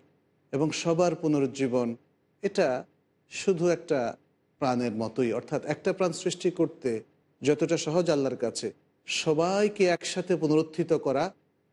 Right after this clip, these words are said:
সে একই রকম। অতএব যখন সিংগায় তৃতীয় ফুৎকার দেওয়া হবে, নাফখাতুল বা'থ যখন উচ্চারণ করা হবে, বাজানো হবে, তখন সাথে সাথে হঠাৎ করে সবাই দেখবে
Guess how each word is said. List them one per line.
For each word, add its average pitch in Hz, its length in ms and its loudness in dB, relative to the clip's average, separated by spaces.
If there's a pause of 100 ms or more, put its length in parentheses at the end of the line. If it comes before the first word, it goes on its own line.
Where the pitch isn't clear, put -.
(200)
সে - 160 0
একই 139 220 0
রকম। 107 240 0 (520)
অতএব 143 400 2 (560)
যখন 143 380 0
সিংগায় 131 480 0
তৃতীয় 156 440 -2
ফুৎকার 135 440 -2
দেওয়া 113 160 -2
হবে, 117 200 -2
নাফখাতুল 123 500 -4
বা'থ 143 300 -4 (260)
যখন 131 320 -2
উচ্চারণ 127 420 -2
করা 104 200 -4
হবে, 127 320 0 (280)
বাজানো 135 360 0
হবে, 113 340 0 (460)
তখন 160 160 -2
সাথে 143 320 -4
সাথে 165 300 -2 (280)
হঠাৎ 190 300 0
করে 190 180 2
সবাই 170 240 2
দেখবে 139 280 0